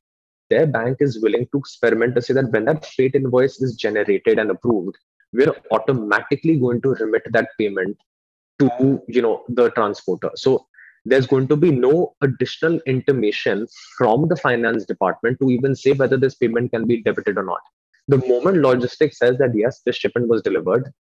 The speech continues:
yes, this is a penalty that should be cut," that information is going to go to the bank and the bank is directly going to remit the money into. So the fact that we started on blockchain and we started on Hyperledger Fabric, which is what the bank also did some experiments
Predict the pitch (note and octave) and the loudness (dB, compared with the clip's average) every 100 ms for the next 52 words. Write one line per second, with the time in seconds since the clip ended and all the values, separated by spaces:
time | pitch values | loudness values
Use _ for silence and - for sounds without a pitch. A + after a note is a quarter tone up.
0 | - G#2+ A#2 A#2 A2+ A#2+ A#2+ A2 G#2 A#2+ | -2 0 0 -4 -2 -2 -2 -2 -2 0
1 | A#2+ G2+ G2+ G#2 G2 G#2 - - _ _ | 0 -2 -6 -8 -2 -2 -2 -8 _ _
2 | _ _ _ _ A2+ D3+ - D3 D3 D3 | _ _ _ _ 0 0 2 0 2 2
3 | B2+ D3+ C3+ B2+ B2 C3 A2+ A#2 C3 C3 | 2 0 0 0 2 0 2 0 0 0
4 | A2+ C3 E3+ E3+ B2+ A#2 A2+ C#3+ A2 G2+ | 0 0 0 0 2 2 2 0 0 0
5 | C3 B2+ B2 B2 A2 A2 A#2 F#2+ G#2+ G2+ | 0 0 0 0 0 -2 -2 -4 -6 -8
6 | - - A2+ - - - - F3 - - | -10 -4 -4 -6 -20 -16 -2 0 0 -2
7 | C#3 D3 - C3 F3 E3+ E3 F#3+ - A#2 | -2 -2 0 -2 0 0 -2 -4 -4 -4
8 | A2+ D#3 D#3+ C#3 A#2+ G#2+ - B2+ B2 B2+ | -2 0 0 0 2 0 0 0 0 0
9 | - G2+ B2+ C#3+ A2+ G2+ A#2 A2 A#2 - | -2 -4 -2 -2 0 -2 0 0 -2 -2
10 | G#2+ G#2 B2 - A2 G#2+ G#2+ A2+ B2 C3 | -2 0 -2 -2 -6 -2 -2 -2 -2 -2
11 | B2 G2+ B2 G#2+ G2 C3+ A#2+ A2+ - A#2 | -2 -4 0 0 0 0 0 -2 -2 -4
12 | G2+ - - G#2 G2 G2+ | -4 -6 -6 -4 -6 -8